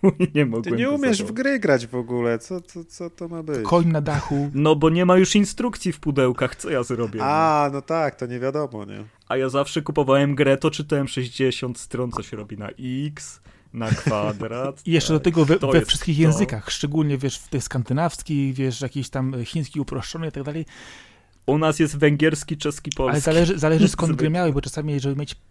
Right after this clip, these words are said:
Speaker 2: Jak masz holenderską wersję
Speaker 3: Ale
Speaker 2: na
Speaker 3: czasami, jeżeli
Speaker 2: przykład,
Speaker 3: mieć
Speaker 2: no.
Speaker 3: grę na premierze, trzeba było ściągnąć ją z dalekiego kraju i to się zdarzały potem takie różne kwiat-, kwiatkowe wersje, różnego opisy, bo Arek, bo ja rozumiem, że ty te wszystkie wersje potem innojęzyczne też tłumaczyłeś i sprawdzałeś, czy nie ma błędów w instrukcji w,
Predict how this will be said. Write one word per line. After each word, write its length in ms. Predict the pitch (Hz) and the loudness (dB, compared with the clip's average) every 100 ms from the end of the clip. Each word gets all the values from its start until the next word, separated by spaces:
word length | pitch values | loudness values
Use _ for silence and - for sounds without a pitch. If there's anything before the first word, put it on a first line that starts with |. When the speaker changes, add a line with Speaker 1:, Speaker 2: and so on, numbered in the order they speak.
| - _ - | -20 _ -6
Speaker 2:
Jak 100 | 123 | -2
masz 120 | 120 | -2
holenderską 680 | - 135 127 123 135 - 135 | 2 2 4 2 0 0 -2
wersję 260 | 120 127 143 | 0 0 0
Speaker 3:
Ale 80 | |
Speaker 2:
na 60 | 143 | 0
Speaker 3:
czasami, 280 | 131 160 165 | -2 0 0
jeżeli 220 | 139 156 | 2 2
Speaker 2:
przykład, 60 | 156 | 0
Speaker 3:
mieć 120 | 147 | 0
Speaker 2:
no. 60 | 131 | 0
Speaker 3:
grę 220 | 151 165 | 2 2
na 120 | 147 | 0
premierze, 400 | - 147 139 143 | -2 -2 0 -2
trzeba 200 | - 143 | -2 -6
było 280 | 139 143 135 | -4 -4 -4
ściągnąć 600 | - - 165 135 135 131 | -8 -6 -4 -2 -2 -4
ją 120 | 143 | -4
z 180 | 123 143 | -6 -4
dalekiego 420 | 143 135 151 147 | -2 -2 0 -2
kraju 360 | - 196 170 131 | -2 -4 0 0
i 120 | 123 | -2
to 100 | 131 | -6
się 140 | 120 123 | -6 -6
zdarzały 340 | 127 175 170 | -6 -4 -4
potem 220 | 127 123 | -4 -6
takie 220 | 117 - | -8 -4
różne 200 | 131 131 | -4 -4
kwiat-, 240 | 127 131 - | -4 -8 -12
kwiatkowe 400 | - 139 147 127 | -10 -8 -6 -6
wersje, 340 | 135 117 127 | -6 -6 -10
różnego 440 | 117 117 123 123 120 - - - - | -10 -8 -6 -6 -10 -14 -20 -16 -10
opisy, 400 | - 127 - 135 - - | -6 -4 -4 -6 -8 -8
bo 120 | 139 | -4
Arek, 220 | 147 143 | -2 -4
bo 120 | 139 147 | 0 0
ja 120 | 139 | 2
rozumiem, 320 | 147 143 135 | 2 0 -2
że 60 | 135 | -4
ty 120 | 143 | -6
te 120 | 151 | -8
wszystkie 300 | - 139 151 | -8 -6 -4
wersje 320 | 131 135 143 | 0 -2 -2
potem 380 | - 143 131 151 | -6 -6 -6 -6
innojęzyczne 540 | 151 147 143 135 151 | -2 -2 -2 -4 -8
też 180 | 147 135 | -6 -6
tłumaczyłeś 540 | - 147 139 214 147 143 | -4 -4 0 2 2 0
i 60 | |
sprawdzałeś, 580 | - 139 120 127 135 139 | -8 -6 -4 -2 0 0
czy 160 | - 147 | -2 -2
nie 60 | |
ma 60 | 139 | -2
błędów 340 | 139 139 131 | 0 -2 -2
w 40 | 143 | -4
instrukcji 560 | 123 - 151 123 156 | -4 -4 -4 -4 -8
w, 340 | 135 131 - | -8 -12 -12